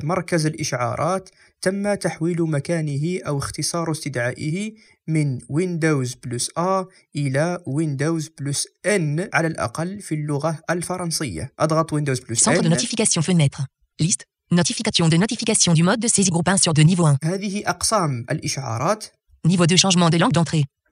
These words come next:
Speaker 2: Alt, gauche, plus maj modifie la langue d'entrée.
Speaker 1: ننزل.
Speaker 2: Notification de sécurité Windows Group réduit deux sur deux, niveau un.
Speaker 1: هذا إشعار السكيورتي ويندوز، والإشعار السابق كان إشعار خاص بوضع الإدخال.
Speaker 2: Champ, notification de sécurité Windows. Reçu le sous-groupe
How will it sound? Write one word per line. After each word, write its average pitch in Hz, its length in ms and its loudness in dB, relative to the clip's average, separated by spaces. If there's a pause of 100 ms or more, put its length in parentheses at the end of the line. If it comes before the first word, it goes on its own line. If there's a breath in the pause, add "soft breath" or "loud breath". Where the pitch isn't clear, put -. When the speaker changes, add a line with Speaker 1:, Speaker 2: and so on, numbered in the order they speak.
Speaker 2:
Alt, 160 280 6
gauche, 156 360 4
plus - 160 0
maj 165 160 6
modifie 170 300 4
la 165 100 4
langue 165 140 4
d'entrée. 160 380 2
Speaker 1:
ننزل. 151 560 -2
Speaker 2:
Notification 202 520 0
de 170 80 2
sécurité 247 400 0
Windows 185 260 4
Group 190 200 -2
réduit 208 180 2
deux 202 120 4
sur 180 160 4
deux, 151 80 6
niveau 170 240 6
un. 143 100 6 (240)
Speaker 1:
هذا 156 280 0
إشعار 143 400 0
السكيورتي 147 500 -4
ويندوز، 135 400 -2
والإشعار 165 400 -2
السابق 156 420 -4
كان 202 340 -2
إشعار 160 420 -2
خاص - 520 -4
بوضع 180 580 -2
الإدخال. 151 800 -2 (120)
Speaker 2:
Champ, - 160 4 (120)
notification 190 520 0
de 170 80 0 (100)
sécurité 254 440 -2
Windows. 185 280 2 (420)
Reçu 156 300 2
le 127 120 2 (320)
sous-groupe 156 400 0